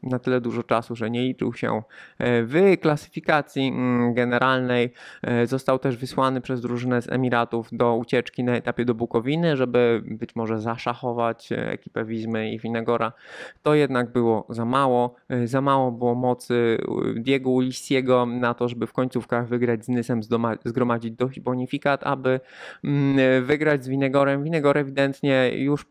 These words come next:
w końcówce sezonu, w nie tak błyskotliwy, nie tak mocny. W drużynie Wizmy Wilco Kelderman, e, robił dla niego znakomitą, e, znakomitą robotę. I tak naprawdę to Kelderman, e, no, doprowadził Winegora do wygrania w, e, Tour de Pologne.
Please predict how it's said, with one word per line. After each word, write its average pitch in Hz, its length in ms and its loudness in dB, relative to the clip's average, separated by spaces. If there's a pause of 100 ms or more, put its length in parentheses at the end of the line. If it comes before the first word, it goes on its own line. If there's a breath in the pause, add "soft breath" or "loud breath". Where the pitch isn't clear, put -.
(120)
w - 80 -20
końcówce 147 460 2
sezonu, 127 560 0 (100)
w - 20 -12 (360)
nie 151 400 -2
tak 123 260 -4
błyskotliwy, 131 680 0
nie 123 100 0
tak 120 200 -6
mocny. 131 460 0 (460 loud breath)
W 127 180 -2
drużynie 131 460 2
Wizmy 127 760 0
Wilco 120 320 -2
Kelderman, 120 840 0
e, 117 240 0
robił 120 260 0
dla 117 160 0
niego 113 340 0
znakomitą, 131 1000 -2
e, 117 220 0
znakomitą 123 580 -2
robotę. 117 560 0 (360 loud breath)
I 190 120 0
tak 160 140 2
naprawdę 139 380 -2
to 131 120 0
Kelderman, 143 680 2
e, 131 40 0 (220)
no, 139 340 0
doprowadził 139 880 0
Winegora 143 420 2
do 143 140 0
wygrania 131 840 2
w, - 140 -6
e, 123 480 6
Tour 131 180 -2
de 127 100 0
Pologne. 123 400 2